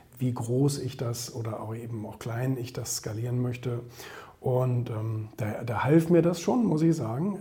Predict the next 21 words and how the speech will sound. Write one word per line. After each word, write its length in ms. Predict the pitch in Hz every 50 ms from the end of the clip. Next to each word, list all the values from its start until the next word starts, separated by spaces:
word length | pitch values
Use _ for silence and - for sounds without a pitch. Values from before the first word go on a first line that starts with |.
| 170
Da 300 | 143 147 143 143 143 139
sagte 300 | 139 131 147 143 - -
er, 360 | - 131 123 123 123 147 165 170 - - - - - - - - _ _ _ _ - - - - - - - -
hier, 840 | - - 151 147 139 127 123 123 127 - - 127 123 120 120 120 -
äh, 40 | - - - - - - _ _
keine 320 | - - 135 131 135 151 147
mittelmäßigen 640 | 143 147 143 147 143 135 135 135 131 139 135 120 127
Erfolge, 580 | 120 117 117 - - 117 117 120 135 165 180 - - -
Punkt. 380 | - - 127 139 165 160 - -
Es 220 | - 117 - - - - - - - - - -
gibt 380 | - 165 165 165 165 - - -
keine 320 | - 135 127 135 143 147
mittelmäßigen 640 | 143 131 135 135 143 135 123 135 131 127 135 123 123
Erfolge, 420 | 113 113 - - 139 139 147 151
die 120 | 143 135 117
darf 280 | 113 117 127 120 -
man 100 | 139 127
sich 140 | 123 123 110
selber 260 | 120 135 131 127 120 117
nicht 300 | 123 - - - - -
gestatten. 640 | - 113 - - - 107 104 - 143 151 180 180